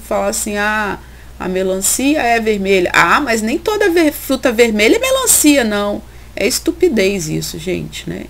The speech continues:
Então, não é isso que eu estou querendo dizer. É, agora eu vou falar um pouquinho da criança bode expiatório. Pode ser uma criança muito chorosa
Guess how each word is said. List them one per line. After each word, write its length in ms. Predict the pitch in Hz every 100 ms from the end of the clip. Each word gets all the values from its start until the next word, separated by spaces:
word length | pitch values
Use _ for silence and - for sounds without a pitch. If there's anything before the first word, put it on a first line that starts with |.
| -
Então, 240 | - 185 196 - - - - -
não 140 | 180 196
é 60 |
isso 160 | 196 -
que 80 | 196
eu 20 |
estou 140 | 190
querendo 280 | 185 180 180
dizer. 380 | 202 262 180 - - - - - - -
É, 600 | 175 185 185 190 190 190
agora 440 | 202 214 214 233 240
eu 80 | 220
vou 80 |
falar 200 | 220 233
um 60 | 220
pouquinho 300 | 226 - 220
da 100 | 233
criança 560 | 226 226 202 196 - 196
bode 280 | 180 180
expiatório. 680 | - - 240 - 220 214 214 - - - - - - - -
Pode 200 | 226 233
ser 120 | 254
uma 100 | 220
criança 400 | 220 196 190 196
muito 280 | 190 226 262
chorosa 760 | - 262 220 185 180 175 175